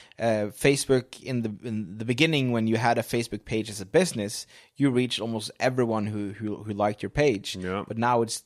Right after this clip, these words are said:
Speaker 1: just way below two percent, right?
Speaker 2: Yeah,
Speaker 1: So,
Speaker 2: yeah.
Speaker 1: so being able to, to own your own email list and own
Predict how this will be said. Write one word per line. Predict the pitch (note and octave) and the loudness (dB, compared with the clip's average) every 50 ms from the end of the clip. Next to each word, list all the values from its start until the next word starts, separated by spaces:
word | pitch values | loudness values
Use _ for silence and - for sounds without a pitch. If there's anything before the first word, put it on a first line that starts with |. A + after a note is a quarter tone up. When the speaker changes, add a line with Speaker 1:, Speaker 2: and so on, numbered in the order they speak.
| _ - | _ -8
Speaker 1:
just | - A2 - - A#2 | -6 -6 -6 -6 -2
way | A2 A#2 A#2+ A#2+ A#2 | 2 4 4 4 4
below | G#2+ A2 G#2+ G#2+ G#2 G#2 | 2 2 2 2 2 2
two | G2+ - - G#2+ | 0 -4 -8 -8
percent, | - - F#2 - - G2 A2+ A2+ - | -8 -8 -6 -6 -4 -6 -6 -6 -6
right? | - F2 E2+ G2 | -6 -4 -4 -2
Speaker 2:
Yeah, | G2+ G2+ | 0 0
Speaker 1:
So, | G2+ G#2 G2 F2 - - - - | 0 0 0 -4 -6 -12 -10 -6
Speaker 2:
yeah. | G2+ G2+ G2+ | -6 -6 -4
Speaker 1:
so | - - C3+ B2 A#2 A2 A2 | 0 2 4 4 4 2 0
being | G#2+ A#2+ B2+ C#3 C#3+ C#3+ C#3 | -4 2 4 4 4 4 4
able | B2 C3 C3 B2+ B2+ B2+ A#2+ | 4 4 4 4 4 2 0
to, | - B2 A#2 A2+ G#2+ | 0 0 0 0 -2
to | - - - G#2+ - - _ | -2 -4 -4 -4 -4 -4 _
own | - C3 C3 C#3+ C#3 C3 | 4 6 6 6 6 4
your | B2 G2+ | 2 2
own | E2+ A2+ A2+ A2+ A2+ A2+ A2+ A2+ A2+ A#2 - _ _ _ _ - | 2 0 0 -2 -2 -2 -2 -2 -4 -6 -10 _ _ _ _ -4
email | B2+ A#2+ A2+ G#2+ G#2 | -2 0 0 0 0
list | G#2 G#2 G#2+ - - | 0 -2 -2 -4 -4
and | G#2 G2 - | -6 -6 -4
own | - A#2+ A#2 A2+ A2+ A#2 A#2 A2+ G#2+ | -2 0 0 2 2 0 -2 -2 -4